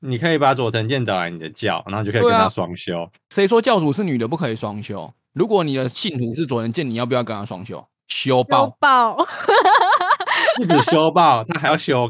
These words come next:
Speaker 1: 干。
Speaker 3: <laughs> 不要讲出来。
Speaker 2: 你没有看过那个《绝命终结战》系列的？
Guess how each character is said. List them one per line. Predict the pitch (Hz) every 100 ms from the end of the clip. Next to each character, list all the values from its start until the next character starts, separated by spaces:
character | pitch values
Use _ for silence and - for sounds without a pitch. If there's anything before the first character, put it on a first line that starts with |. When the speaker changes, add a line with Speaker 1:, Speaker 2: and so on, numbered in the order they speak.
| 117
Speaker 1:
干。 | 143 101 90 _ -
Speaker 3:
<laughs> | 494 - 349 359 440 698 453 571 554 554 _
不 | 330
要 | 427 508
讲 | 370 302
出 | - 453 480 494
来。 | 349 359 392 285 - _ _ -
Speaker 2:
你 | 151
没 |
有 | 190
看 | 147 208
过 | 185 196 180 175 160
那 | 160 165
个 | 147 127 127 123 120 120 _ _ _ _
《绝 | - 127 135 147 156
命 | 190 190 160
终 | 160 160
结 | 139 123
战》 | 135 120 104
系 | - 110
列 | 101
的？ | 62